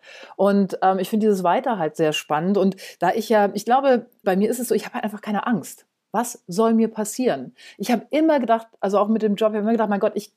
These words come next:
ich kann auch putzen gehen.“ Ich habe früher schon mal geputzt, bevor ich Journalistin wurde. Das hat irgendwie geklappt. Also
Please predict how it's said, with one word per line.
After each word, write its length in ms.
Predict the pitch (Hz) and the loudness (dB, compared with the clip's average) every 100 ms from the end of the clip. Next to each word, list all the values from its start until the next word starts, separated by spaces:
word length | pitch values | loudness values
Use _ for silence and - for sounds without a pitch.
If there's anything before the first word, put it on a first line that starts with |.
| - | -8
ich 140 | 240 | -8
kann 140 | - 254 | -2 0
auch 160 | 240 | 0
putzen 340 | 262 262 - 262 | -2 -4 -2 0
gehen.“ 300 | 269 269 302 _ - - | 2 0 -4 _ -20 -8
Ich 120 | 202 | -2
habe 100 | 240 | -2
früher 260 | - 254 269 | -2 -2 -2
schon 140 | 269 | 0
mal 100 | 269 | 0
geputzt, 600 | 269 269 285 285 - - - | 0 0 -2 -2 -4 -10 -4
bevor 400 | 226 220 208 240 | -2 -2 0 0
ich 120 | 233 | 0
Journalistin 560 | - 226 226 240 - 226 | 2 2 2 2 2 4
wurde. 180 | 233 226 | 4 2
Das 140 | 220 | 0
hat 80 | 226 | -2
irgendwie 220 | 220 220 | 2 2
geklappt. 360 | 214 220 214 220 | 2 0 -2 -2
Also 160 | 214 | -2